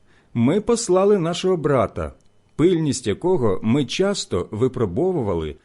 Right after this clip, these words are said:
в багатьох речах, і який тепер куди пильніший із-за великого довір'я, що його до вас має.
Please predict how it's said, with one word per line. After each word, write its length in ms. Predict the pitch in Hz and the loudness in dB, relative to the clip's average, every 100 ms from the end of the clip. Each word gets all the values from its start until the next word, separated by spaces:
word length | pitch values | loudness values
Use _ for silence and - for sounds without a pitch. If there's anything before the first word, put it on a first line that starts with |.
| _ - | _ -12
в 120 | 87 | -8
багатьох 540 | 82 107 110 165 175 | -4 -4 -2 -4 -4
речах, 580 | 175 170 190 135 82 - _ _ _ _ - | -4 -4 -2 -2 -4 -12 _ _ _ _ -4
і 100 | 175 | 0
який 400 | 175 170 180 202 | 2 0 -2 -4
тепер 680 | 180 123 - 156 202 190 180 | -2 -4 -2 -2 -2 -4 -8
куди 300 | 127 104 170 | -6 -4 -2
пильніший 760 | 180 170 156 214 180 - 82 - _ _ _ | 0 0 0 -2 -4 -6 -10 -12 _ _ _
із-за 340 | 139 135 120 | -4 -2 -2
великого 580 | 120 107 107 190 170 143 | -2 0 0 0 -2 -4
довір'я, 600 | 127 107 160 151 82 73 - _ _ | -4 -4 -4 -4 -6 -12 -16 _ _
що 280 | - - | -10 -4
його 600 | 107 90 85 107 180 185 - | -2 -2 -2 -2 -4 -4 -10
до 240 | 107 110 92 | -6 -4 -4
вас 500 | 85 110 - - - - | -6 -8 -10 -16 -12 -6
має. 460 | 104 107 110 78 | -2 -2 -4 -8